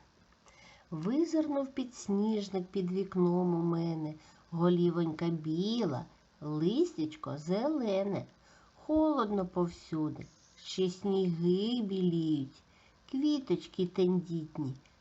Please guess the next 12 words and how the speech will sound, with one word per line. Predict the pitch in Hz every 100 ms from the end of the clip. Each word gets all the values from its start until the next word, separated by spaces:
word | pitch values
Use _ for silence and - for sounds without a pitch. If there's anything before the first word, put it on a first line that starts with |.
| _
ніжно | 170 170 196 320 330 269 277 277
серце | 269 - - 156 160 151 - 143 139
гріють. | 147 139 135 131 127 - - _ - - - - - - -
Англійці | 175 170 151 170 240 320 - 143 127
називають | 170 180 170 156 160 185 170 160
цю | 175
квітку | - 170 214 320 - 180
сніговою | - 185 160 165 156 180 233 233
краплею, | 233 180 160 147 127 135 120 - - _ _
німці — | 170 170 160 180 302 311 180 -
сніговою | - 190 175 180 170 180 190 202
конвалією, | 208 208 190 214 247 240 160 143